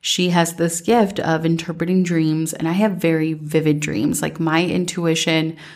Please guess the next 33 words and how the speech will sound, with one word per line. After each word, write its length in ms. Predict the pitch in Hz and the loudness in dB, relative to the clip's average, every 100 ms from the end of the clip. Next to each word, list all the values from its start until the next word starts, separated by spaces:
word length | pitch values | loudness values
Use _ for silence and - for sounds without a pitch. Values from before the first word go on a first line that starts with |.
| - - | -18 -2
my 240 | 165 175 | 2 2
inner 320 | 175 175 165 160 | 2 0 2 2
knowing 440 | 165 175 170 165 | 2 2 2 0
speaks 460 | 160 - 208 202 - | -2 -4 -6 -6 -6
to 140 | 175 | -2
me 180 | 165 160 | 0 0
through 380 | 156 185 202 196 | -4 -2 2 2
my 160 | 175 170 | 2 0
dreams. 760 | 196 220 190 160 156 160 - - - - - _ _ - | 0 2 4 4 2 0 -2 -8 -20 -20 -20 _ _ -2
And 720 | 180 170 165 165 165 165 - - _ _ - _ _ _ - | 2 4 4 2 0 -4 -8 -14 _ _ -20 _ _ _ -4
I've 560 | 175 170 160 151 - - _ | 0 0 0 -4 -14 -20 _
been 300 | 175 165 165 | 2 2 2
working 340 | 175 175 180 170 | 0 0 2 2
with 180 | 165 | 2
Mary 380 | 202 202 185 170 | 0 2 2 0
to 480 | 165 - 175 165 160 | -2 -2 0 2 0
really 360 | 160 175 190 185 | 0 2 2 2
understand 800 | 170 160 - 165 160 151 151 147 | 0 0 -2 0 2 2 2 2
what 340 | 156 156 - | 2 0 -4
my 260 | 165 160 156 | 0 0 0
intuition 600 | - 165 165 160 160 165 | -2 -2 -2 -2 0 2
and 400 | 156 156 151 156 | 2 0 -2 -4
what 160 | 165 170 | -4 0
my 140 | 160 | 0
inner 340 | 160 - 165 | 0 0 -2
guidance 500 | 165 151 151 156 156 | 0 0 2 2 0
is 140 | 151 - | -4 -4
telling 320 | 233 226 185 | 0 2 2
me 260 | 170 165 - - - - | 2 0 -2 -16 -20 -14
through 200 | - 170 | -2 0
my 140 | 165 147 | 0 -2
dreams. 540 | - - - - - - - | -4 -6 -4 -4 -6 -6 2
And, 680 | 175 160 165 160 - - | 4 6 4 2 -2 -14